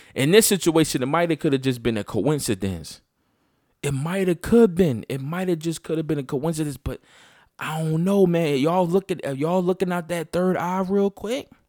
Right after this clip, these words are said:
The riots was happening. George Floyd happened.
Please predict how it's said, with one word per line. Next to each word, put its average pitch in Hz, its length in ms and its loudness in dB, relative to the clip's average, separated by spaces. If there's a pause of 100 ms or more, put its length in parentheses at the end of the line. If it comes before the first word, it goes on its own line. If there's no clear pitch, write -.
(1120)
The 120 100 0
riots 147 500 -6
was 151 140 -2
happening. 147 600 -6 (840)
George 151 340 -2
Floyd 180 440 0
happened. 156 580 -4